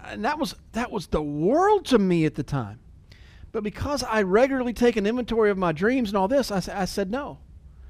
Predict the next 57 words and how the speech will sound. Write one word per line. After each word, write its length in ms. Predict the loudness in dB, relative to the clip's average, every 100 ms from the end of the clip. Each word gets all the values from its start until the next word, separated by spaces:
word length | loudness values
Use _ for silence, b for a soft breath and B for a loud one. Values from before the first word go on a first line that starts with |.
| b b b b b
Because 240 | -2 2 4
that 160 | 2
hundred 320 | 2 -2 0 2
thousand 320 | 4 4 2
dollar 200 | 2 2
job 380 | 2 2 4 2
and 100 | -2
all 200 | -2 0
those 180 | -2
commissions 580 | -2 0 0 0 -2 -2
and, 140 | -2 -4 B B -6
and 140 | -4
the, 100 | -4
and 80 | -4
the, 120 | -4 -2
and 140 | -2
the, 160 | -2 -2
and 100 | -4
the 60 |
incentives 600 | -2 -4 -4 0 2 0
and 80 | 0
all 120 | -2
that 140 | -2 -4
sort 180 | -4 -4
of 60 |
stuff, 280 | -4 -4 -4 B B
this 120 | -8 -4
guy 160 | -2
wanted 240 | 0 0 0
to 40 |
set 220 | 0 -2
me 200 | 0 0
up. 200 | 0 0
I, 60 | -4
he 140 | -6 -4
was 80 |
a 60 | -4
client, 400 | -2 -2 -2 -4
but 100 | -4
he 60 | -2
wanted 180 | -2
to 60 | -4
set 200 | -2 -2
me 160 | -2 -2
up 120 | -4
to 60 | -4
basically 400 | -2 -4 -6 -12
take 280 | -10 -4
over 220 | -2 0 -2
his 100 | -4
company 380 | -10 -6 -4
one 220 | -2 -2 0
day. 180 | -2 -2 B B B
But 80 | -10
that's, 240 | -8 -8 -12 b b b -8
I, 100 | -8 -6
I, 120 | -10